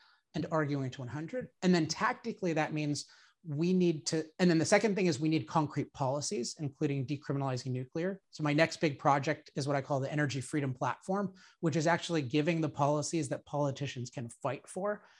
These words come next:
And so if you have those two things, like the reframing, the general argument to one hundred, and then the policies, if you have all of those elements, then it's about people sharing the resources that make that case,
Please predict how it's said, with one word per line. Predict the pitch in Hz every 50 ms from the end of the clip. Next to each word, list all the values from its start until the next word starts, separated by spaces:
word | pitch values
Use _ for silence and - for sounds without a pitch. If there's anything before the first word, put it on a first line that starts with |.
| - - _ _ _ _
And | 185 165
so | - - 180
if | 170 -
you | 170 165
have | 131 - 185 185 175 180 160 143 143 127 127
those | 165 185 196 208 196 -
two | - - - 160
things, | 151 - - 196 180 156 131 120 120 131
like | 135 123 -
the | - 139
reframing, | 127 139 135 131 - - 175 175 190 185 180 180 170 165 165 156 - _ _ _ _
the | 143 135
general | - 156 151 156 147 143
argument | 131 135 127 135 127 127 120 -
to |
one | 131 127
hundred, | 110 - 190 185 165 160
and | 151 139 135 135
then | 127
the | 120 -
policies, | - - - 254 277 262 214 - - 143 139 131 - - - _ _ _ _ _ -
if | 175 165 -
you | 175
have | 160 147
all | 147 165 170 165
of | 143 135
those | 131 120 - -
elements, | 165 165 175 175 156 135 123 110 - - - _ - _ _ _ _ _ _ _
then | 165 135 170 202 226 233 208 202 185 - - _
it's | - 156 - -
about | 165 143 147 151 151 147 139 - -
people | - - 185 185 - 156 139
sharing | - - - - 156 160 170 180 180 170 165 160 151
the | 135 143
resources | 127 135 160 170 156 - - 156 147 143 139 - - 131 120
that | - 135 117 -
make | 147 139 135 156 160 - -
that | 185 190 185 - -
case, | - 202 220 254 - - - -